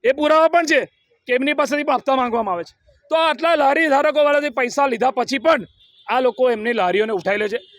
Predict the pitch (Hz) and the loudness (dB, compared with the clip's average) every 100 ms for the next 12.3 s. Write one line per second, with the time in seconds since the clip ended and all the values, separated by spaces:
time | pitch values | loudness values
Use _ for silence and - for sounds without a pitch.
0 | _ 220 220 247 214 220 226 226 190 220 | _ -6 -4 -4 -2 -4 -2 -2 0 0
1 | 185 214 196 240 _ _ - 190 226 226 | 0 -2 -2 -6 _ _ -8 -4 -2 -2
2 | 196 226 196 180 208 233 214 220 226 202 | -2 -2 -2 -2 -2 -2 -2 -4 -6 -8
3 | - _ _ _ _ _ _ 214 240 262 | -16 _ _ _ _ _ _ -4 -2 2
4 | 294 285 285 254 240 285 277 285 269 254 | 2 2 -2 -2 0 0 0 0 0 0
5 | - 254 247 269 262 277 233 240 254 247 | 0 0 0 0 0 -2 -2 -2 -2 -2
6 | 240 214 175 - _ _ - - 302 320 | -4 -2 -4 -6 _ _ -20 -6 -2 0
7 | 285 285 294 262 277 262 302 302 294 _ | 2 2 2 2 0 0 0 -2 -4 _
8 | 214 240 269 180 _ _ 196 277 320 302 | 0 2 0 -2 _ _ -2 2 2 0
9 | 294 311 294 285 294 277 254 214 277 277 | -2 0 0 2 2 2 0 0 0 2
10 | 233 233 214 180 - - _ _ 240 220 | 0 -2 -6 -6 -10 -20 _ _ -4 -2
11 | 254 349 339 320 311 311 269 294 330 302 | 2 2 2 0 0 -2 0 2 2 2
12 | 269 262 190 | 2 0 -2